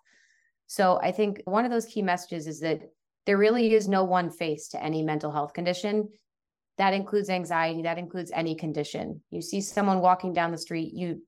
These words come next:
think, "Oh, they have an eating disorder. Oh, they're suffering from depression." You could be right or you could be wrong.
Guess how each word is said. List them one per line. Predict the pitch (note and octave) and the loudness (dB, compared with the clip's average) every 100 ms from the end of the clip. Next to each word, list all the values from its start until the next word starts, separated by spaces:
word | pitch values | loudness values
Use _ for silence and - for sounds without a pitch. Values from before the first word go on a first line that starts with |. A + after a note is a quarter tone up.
| _ - | _ -4
think, | F3 - | -4 0
"Oh, | F#3 | 0
they | F3 F3 | 2 2
have | E3+ D#3+ | 0 0
an | |
eating | D#3+ D#3 D#3 | -2 -2 -2
disorder. | D3 C#3+ D3+ C#3+ C3+ | -2 -4 -6 -6 -4
Oh, | F3 E3+ | -4 0
they're | F3+ | 0
suffering | F3+ F3 E3 D#3+ D3+ | 2 -2 -2 -4 -6
from | D3 | -6
depression." | D3 - C#3+ - E3 | -8 -2 -2 0 -4
You | F#3 | -2
could | G#3+ | -2
be | G#3+ G#3 | 0 4
right | G3 F#3 | 4 4
or | |
you | F3 | -2
could | E3+ E3+ | -4 -6
be | D#3 | -2
wrong. | D3 D3+ C3+ D3 | 0 0 0 -6